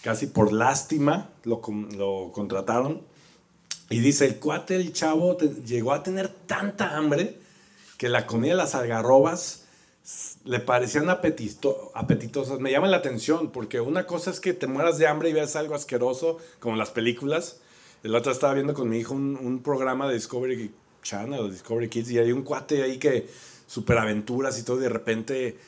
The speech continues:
está ahí haciendo expediciones y, y, y le traía que una sanguijuela aquí. Se la saca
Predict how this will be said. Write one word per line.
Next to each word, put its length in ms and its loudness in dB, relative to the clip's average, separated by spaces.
está 320 -10
ahí 200 -2
haciendo 320 -4
expediciones 760 -2
y, 60 -8
y, 760 -4
y 320 -6
le 180 -4
traía 500 0
que 140 0
una 400 -4
sanguijuela 600 -2
aquí. 320 -6
Se 160 -4
la 120 -4
saca 520 -4